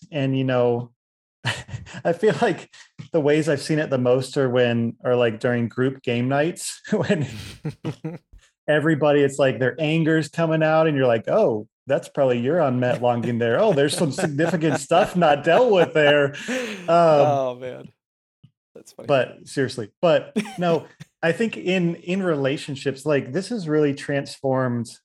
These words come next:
Speaker 1: my relationships in ministry and at work,
Speaker 2: Mm.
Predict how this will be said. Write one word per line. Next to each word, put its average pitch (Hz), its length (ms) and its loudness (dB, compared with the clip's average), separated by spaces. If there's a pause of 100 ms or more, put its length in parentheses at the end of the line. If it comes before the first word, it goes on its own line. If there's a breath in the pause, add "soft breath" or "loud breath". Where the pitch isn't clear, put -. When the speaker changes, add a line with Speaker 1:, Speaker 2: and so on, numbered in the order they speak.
(140)
Speaker 1:
my 127 140 0
relationships 127 760 -4
in 110 140 -6
ministry 139 580 -4
and 131 80 -2
at - 200 -4
work, 117 280 0
Speaker 2:
Mm. 95 140 -14